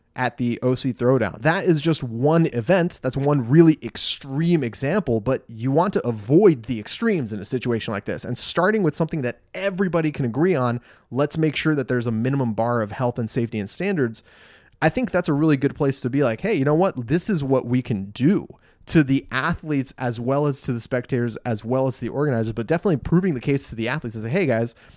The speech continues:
we can come together. We can come up with these minimum standards. We can hold all the events to these minimum standards of health and safety and look at all the positivity that's brought to us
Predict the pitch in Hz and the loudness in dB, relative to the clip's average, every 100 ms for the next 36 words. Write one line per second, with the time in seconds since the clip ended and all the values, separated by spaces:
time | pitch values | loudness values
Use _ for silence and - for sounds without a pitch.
0 | - - 135 180 220 196 185 139 123 127 | -18 0 2 2 0 -2 -2 -2 -2 0
1 | 147 160 _ _ - 127 151 175 170 160 | -4 -6 _ _ -4 -2 0 0 -2 -2
2 | 147 123 127 135 123 110 - 143 135 113 | -2 -2 -2 0 0 -2 -2 -2 0 -2
3 | 107 139 - 113 - - 160 190 165 - | -2 -2 -2 -6 -4 2 4 4 4 -2
4 | 123 139 156 131 117 123 113 127 139 - | -2 0 0 0 -4 -4 -2 -2 -2 -8
5 | - _ _ _ - - 165 185 131 131 | -10 _ _ _ -10 0 2 2 2 2
6 | 113 127 143 123 110 131 131 123 107 - | 2 0 0 0 -2 -2 -2 -2 -4 -4
7 | 110 107 - - 131 - 113 - 143 175 | -6 -6 -8 -2 -2 -2 -4 0 0 0
8 | 123 110 151 _ _ _ _ _ _ _ | -2 -6 -8 _ _ _ _ _ _ _
9 | - 151 160 151 147 _ - 120 131 190 | -2 2 2 0 -6 _ -14 0 2 4
10 | 196 - _ 143 165 175 - 160 147 - | 2 -2 _ 4 4 4 2 2 0 -2
11 | 151 151 123 110 127 127 - 143 - 139 | 0 2 0 0 -2 -2 -2 -8 -2 2
12 | 139 - | 2 2